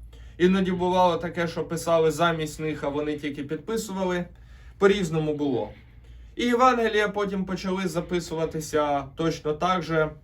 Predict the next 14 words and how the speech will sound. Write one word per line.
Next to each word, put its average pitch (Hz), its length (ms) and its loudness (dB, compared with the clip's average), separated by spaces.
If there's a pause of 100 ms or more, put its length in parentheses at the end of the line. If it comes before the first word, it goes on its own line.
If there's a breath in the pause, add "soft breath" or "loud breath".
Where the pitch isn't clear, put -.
(300 soft breath)
заради 156 440 2
того, 170 280 0
щоб 147 340 -2
донести 151 560 0
тим, 156 280 -2
хто 147 280 -4
були 147 300 -2
дуже 139 320 -4
далеко, 151 480 -2
до 131 140 -6
кого 135 440 -4 (240 loud breath)
не 143 140 2
могли 151 360 4
дійти, 160 520 -2